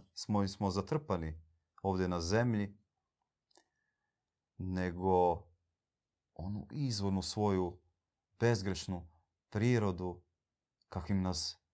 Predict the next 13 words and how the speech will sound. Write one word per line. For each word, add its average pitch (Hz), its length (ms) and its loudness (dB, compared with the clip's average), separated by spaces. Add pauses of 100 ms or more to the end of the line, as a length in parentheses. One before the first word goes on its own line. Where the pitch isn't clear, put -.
(320)
Bog 117 540 2
vidi, 95 260 -2
kakvim 87 360 -6
nas 82 320 -6 (260)
nebo 107 440 2
vidi. 92 500 -2 (1700)
Ako, - 300 -14 (2000)
to 117 200 2
je 110 100 4
nevjerojatno 107 1000 4 (320)
dobra 101 460 4
vijest, 90 600 0
to 104 440 4